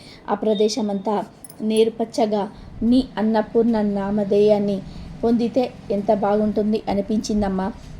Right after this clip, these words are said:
గంగమ్మ కాస్త అటు వెళ్ళి చల్లగా చూస్తే కదా." "ఏమంటావమ్మా?" అన్నాడు. నా, దానికి పార్వతి, "నేను అనేది ఏముంటుందమ్మా, అంతా ఆ విశ్వనాథుడిదే కదా భారం" అన్నది. ఆ మాటలు విని విఘ్నేశ్వరుడు,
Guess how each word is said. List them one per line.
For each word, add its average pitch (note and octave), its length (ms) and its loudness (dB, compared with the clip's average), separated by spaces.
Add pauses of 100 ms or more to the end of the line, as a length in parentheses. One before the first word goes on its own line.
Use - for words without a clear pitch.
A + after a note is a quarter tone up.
(140)
గంగమ్మ A3+ 480 2
కాస్త G#3 520 -2
అటు G3+ 160 -2
వెళ్ళి G#3+ 340 2 (120)
చల్లగా G#3 360 2 (120)
చూస్తే A#3 260 0
కదా." G3+ 260 0 (540)
"ఏమంటావమ్మా?" A3+ 880 2 (220)
అన్నాడు. A#3 440 2 (280)
నా, G#3+ 240 -2 (120)
దానికి G#3 380 -2
పార్వతి, G#3+ 520 0 (300)
"నేను A3 180 0
అనేది A#3 280 4
ఏముంటుందమ్మా, G#3 680 2 (260)
అంతా A3 300 -2 (240)
ఆ G#3+ 300 0
విశ్వనాథుడిదే G#3+ 800 0
కదా G#3 340 0
భారం" G#3 520 0
అన్నది. G3 300 -2 (580)
ఆ A3 80 2
మాటలు A3+ 380 2
విని G#3+ 240 0
విఘ్నేశ్వరుడు, G#3+ 720 0